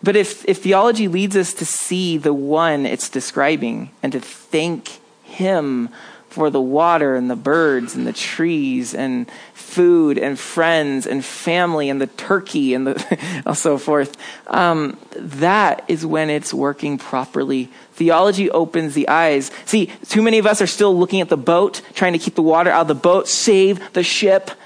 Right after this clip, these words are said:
And God's like, But that's not, that's a lot. Have you ever been in that kind of situation? You feel like life's just about chucking water out 'cause you're about to go down. You're not thankful for anything. You're cursing the leaks. You're cursing the people who don't throw water out as fast as you.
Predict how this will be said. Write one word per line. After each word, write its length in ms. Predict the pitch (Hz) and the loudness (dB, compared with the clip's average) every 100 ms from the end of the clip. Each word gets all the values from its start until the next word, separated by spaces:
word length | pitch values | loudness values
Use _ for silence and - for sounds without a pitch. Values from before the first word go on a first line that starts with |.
| - - _ _ _ | -20 -20 _ _ _
And 140 | 160 151 | -4 2
God's 300 | 175 190 196 | 4 4 2
like, 260 | 156 - | 0 0
But 280 | 160 123 - - _ _ _ _ _ _ | 0 0 0 -10 _ _ _ _ _ _
that's 720 | - 151 196 220 - - - | -2 2 2 2 -4 -6 -6
not, 440 | - 165 180 165 - | -2 2 2 2 2
that's 180 | 165 214 | 0 2
a 60 | |
lot. 280 | 180 160 - | 2 2 0
Have 160 | 156 160 | -2 2
you 80 | 226 | 2
ever 120 | 214 | 2
been 120 | 214 | 0
in 40 | |
that 160 | 226 196 - | 0 -2 -2
kind 100 | 214 | -2
of 80 | 196 | -2
situation? 520 | 196 202 196 196 202 | -4 0 0 0 -4
You 60 | 165 | -2
feel 120 | 180 | 0
like 120 | 185 | 2
life's 260 | 151 165 - | 2 2 0
just 140 | 170 | -2
about 240 | 175 156 | 0 0
chucking 320 | - 165 - 151 | 0 -2 0 0
water 280 | 147 165 | 2 4
out 80 | 185 | 2
'cause 120 | 165 | 2
you're 60 | 147 | 0
about 180 | 143 151 | 2 0
to 80 | 160 | 0
go 100 | 160 | 0
down. 340 | 151 151 185 - - | 2 2 0 -4 -4
You're 160 | 160 226 | 2 4
not 160 | 294 | 2
thankful 340 | - 202 208 196 | 2 0 2 -2
for 160 | - | 0
anything. 560 | - 170 208 - 113 - - - | 0 2 0 -2 -6 -8 -12 0
You're 100 | 196 | 0
cursing 420 | 190 202 185 185 | 2 0 2 0
the 80 | 147 | 2
leaks. 320 | 147 220 247 | 4 4 2
You're 100 | 185 | -2
cursing 340 | - 190 190 180 | 0 -2 0 -4
the 60 | |
people 260 | 175 196 180 | -2 0 2
who 80 | 165 | 4
don't 200 | 170 - - - - | 2 -2 -10 -14 -14
throw 320 | - 175 190 | -4 2 4
water 300 | 175 175 190 | 6 4 6
out 140 | 214 | 4
as 120 | 196 - | 2 2
fast 360 | 190 180 - | 2 2 0
as 120 | 165 | -2
you. 300 | 156 202 254 | 2 2 2